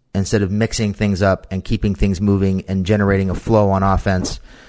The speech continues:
And I didn't care for it. I think it kind of bogged down the offense, particularly in the first half. It got better in the second half,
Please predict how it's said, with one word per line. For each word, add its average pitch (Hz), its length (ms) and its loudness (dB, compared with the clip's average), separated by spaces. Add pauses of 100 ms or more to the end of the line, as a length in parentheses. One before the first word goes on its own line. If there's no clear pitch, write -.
(300)
And 101 520 0 (180)
I 104 80 2
didn't 107 180 0
care 107 200 2
for 92 260 0
it. - 120 -6
I 92 60 -2
think 104 240 -2
it 98 100 -2
kind 107 200 0
of 90 260 -4 (160)
bogged 107 440 2
down 110 260 0
the 113 80 0
offense, 120 440 -2
particularly - 480 0
in 107 60 0
the 107 60 -2
first 110 280 0
half. 117 300 2
It - 80 -8
got 101 200 -2
better 110 200 4
in 113 60 -4
the 107 60 -6
second 101 300 -2
half, 95 380 -2